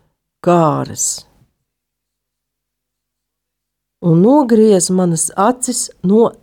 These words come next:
nīcīgā." Un kā jau Jēzus saka, ka šī manta, zelts un sudrabs un viss, kas tiek sakrāts,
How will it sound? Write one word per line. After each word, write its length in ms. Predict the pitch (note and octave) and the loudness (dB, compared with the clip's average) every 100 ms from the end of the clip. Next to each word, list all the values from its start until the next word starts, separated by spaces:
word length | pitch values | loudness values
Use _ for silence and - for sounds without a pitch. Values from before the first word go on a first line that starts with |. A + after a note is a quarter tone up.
| - | -2
nīcīgā." 1080 | G3+ A3 C#4 D4+ D4 - E3+ D3 D#3+ C#3+ B2 - - - D#3+ - | 2 4 6 4 2 -2 -2 -4 -4 -4 -6 -14 -20 -20 -20 -8
Un 240 | F#3 G3+ G3+ | 0 0 2
kā 280 | G3+ G3+ F#3 | 0 2 0
jau 160 | E3 D3+ | 0 -2
Jēzus 680 | D#3 F#3+ G3 G#3+ G#3+ G#3+ D#3+ | -2 0 2 2 0 -6 -10
saka, 640 | - - A3+ C#4 D4 D4 | -8 -2 2 2 0 -4
ka 120 | C#4+ E3+ | -6 -8
šī 340 | - E3+ E3+ | -6 -6 -4
manta, 760 | E3+ G3 A#3+ C#4+ D4 D4 D#4 | -2 0 2 0 -2 0 -2
zelts 480 | D4 F#3+ F3 E3+ - | 0 0 0 -2 -6
un 140 | D#3+ D3+ | -6 -6
sudrabs 720 | - A#3+ C4 B3+ C4+ C4 - | -6 -2 0 0 -2 -2 -6
un 140 | F3+ | -4
viss, 260 | E3+ G3+ - | -2 -4 -6
kas 180 | - E3+ | -12 -10
tiek 300 | - D#3 D3+ | -6 -6 -6
sakrāts, 920 | - A#3+ C#4+ C#4 C4 B3 A#3 - - | -2 0 2 2 4 2 0 -4 -8